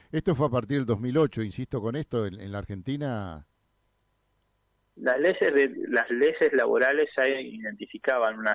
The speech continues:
Speaker 2: serie de
Speaker 1: Ah.
Speaker 2: limitaciones al trabajo de personas menores de dieciocho años.
Speaker 1: Sí.
Speaker 2: Lo que se hizo durante los últimos quince años fue subir la edad mínima a los dieciséis años, que anteriormente estaban los catorce, y luego además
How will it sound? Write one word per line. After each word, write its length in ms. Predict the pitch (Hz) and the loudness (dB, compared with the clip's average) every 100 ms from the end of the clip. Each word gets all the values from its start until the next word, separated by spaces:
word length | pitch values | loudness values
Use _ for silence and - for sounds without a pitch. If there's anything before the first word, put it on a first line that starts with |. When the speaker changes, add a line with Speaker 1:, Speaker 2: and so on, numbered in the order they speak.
| - | 2
Speaker 2:
serie 400 | 110 107 107 101 | 2 4 4 4
de 320 | 101 104 107 | 4 4 4
Speaker 1:
Ah. 240 | 110 110 92 | 0 -10 -14
Speaker 2:
limitaciones 720 | 104 107 107 101 - 113 110 - | -10 -8 0 0 0 -2 -2 -2
al 120 | 101 | -2
trabajo 600 | - 101 104 107 - 107 | 0 4 4 2 0 0
de 60 | 101 | 0
personas 420 | 107 - 107 101 | -4 -4 -4 -4
menores 320 | 101 107 101 | -2 0 0
de 60 | 101 | -2
dieciocho 440 | - - 101 127 | -4 -4 -2 0
años. 380 | 131 139 143 165 | 0 2 0 -2
Speaker 1:
Sí. 320 | - 107 95 80 | -6 -12 -12 -2
Speaker 2:
Lo 180 | 113 113 | 2 4
que 120 | 110 | 2
se 140 | - 117 | 2 2
hizo 460 | 123 135 - 131 | 2 0 4 4
durante 800 | 123 117 113 110 - 107 107 107 | 4 2 2 0 6 8 10 8
los 200 | 104 - | 6 0
últimos 300 | 120 117 214 - | -6 -4 -4 -4
quince 360 | 123 117 131 | -6 0 2
años 260 | 131 143 135 - | 2 0 -2 4
fue 200 | 120 - - | 4 4 -2
subir 340 | 117 139 151 | 0 2 4
la 140 | 131 | 4
edad 180 | 120 120 | 4 2
mínima 400 | 120 117 117 110 | 0 -6 -2 0
a 40 | 107 | 0
los 80 | 107 | -2
dieciséis 360 | 107 117 110 | -2 0 0
años, 320 | 151 160 139 - | 0 0 -2 -2
que 80 | - | -4
anteriormente 400 | 104 104 110 - | -2 -4 -6 -12
estaban 220 | 113 107 | -8 -4
los 80 | 101 | 0
catorce, 440 | 113 - 143 143 123 | 0 4 4 2 0
y 60 | |
luego 260 | 117 127 127 | 4 6 6
además 260 | 120 131 | 4 0